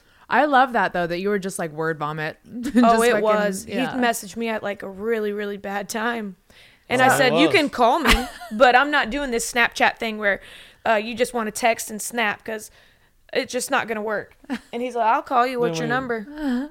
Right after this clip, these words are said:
Speaker 3: Didn't we FaceTime? No.
Speaker 2: You
Speaker 3: we
Speaker 2: ca-,
Speaker 3: just regular
Speaker 2: you
Speaker 3: call,
Speaker 2: said,
Speaker 3: didn't we?
Speaker 2: yeah, we
Speaker 3: Yeah.
Speaker 2: regular, we had a
Speaker 3: Yeah.
Speaker 2: phone call.
Speaker 3: Just phone
Speaker 1: Did
Speaker 3: call.
Speaker 1: th-, th-, did he talk?
Speaker 2: He did.
Speaker 3: Yeah, I just,
Speaker 1: <laughs>
Speaker 3: I
Speaker 2: And
Speaker 3: wasn't
Speaker 2: he
Speaker 3: like
Speaker 2: was, like,
Speaker 3: the
Speaker 2: this kinda nervous, though, at the first conversation. I'll never forget it.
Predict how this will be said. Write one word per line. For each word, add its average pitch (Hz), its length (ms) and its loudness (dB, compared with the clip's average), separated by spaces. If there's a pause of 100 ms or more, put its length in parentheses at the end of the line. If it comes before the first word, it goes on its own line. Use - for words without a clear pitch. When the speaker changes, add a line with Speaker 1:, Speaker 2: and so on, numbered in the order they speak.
(120)
Speaker 3:
Didn't 170 160 -8
we 180 60 -10
FaceTime? 165 560 -10
No. 139 420 -4 (200)
Speaker 2:
You 247 160 -10
Speaker 3:
we 156 80 -8
Speaker 2:
ca-, 156 80 -4
Speaker 3:
just 147 140 -16
regular 139 260 -6
Speaker 2:
you - 60 -10
Speaker 3:
call, 139 100 -2 (100)
Speaker 2:
said, 127 80 -6
Speaker 3:
didn't 107 260 -8
we? 123 60 -14
Speaker 2:
yeah, 277 160 -4
we 240 140 -4
Speaker 3:
Yeah. 240 60 -8
Speaker 2:
regular, 247 460 -2 (120)
we 240 160 -4
had 262 160 0
a 254 40 -6
Speaker 3:
Yeah. 139 140 -4
Speaker 2:
phone 311 220 -4
call. 302 260 -4
Speaker 3:
Just - 140 -14
phone 139 180 -8
Speaker 1:
Did 247 180 8
Speaker 3:
call. 214 80 -2
Speaker 1:
th-, 233 200 -6 (100)
th-, 196 160 -14
did 220 220 0
he 214 180 2
talk? 220 680 4
Speaker 2:
He 220 240 -8 (120)
did. 220 220 -2
Speaker 3:
Yeah, 160 220 4
I 165 40 4
just, 180 320 -4
Speaker 1:
<laughs> - 320 -8 (460)
Speaker 3:
I 165 80 0
Speaker 2:
And - 100 2
Speaker 3:
wasn't - 100 2
Speaker 2:
he 349 80 6
Speaker 3:
like 202 100 4
Speaker 2:
was, 311 120 -4
like, 165 200 6
Speaker 3:
the 302 80 -2
Speaker 2:
this 294 200 0
kinda 285 240 0
nervous, 240 420 -4
though, 208 200 -2
at 202 60 -8
the 202 80 -8
first 226 240 -6
conversation. 220 480 -6
I'll 202 80 -12
never 202 220 -10
forget 202 320 -14
it. - 160 -16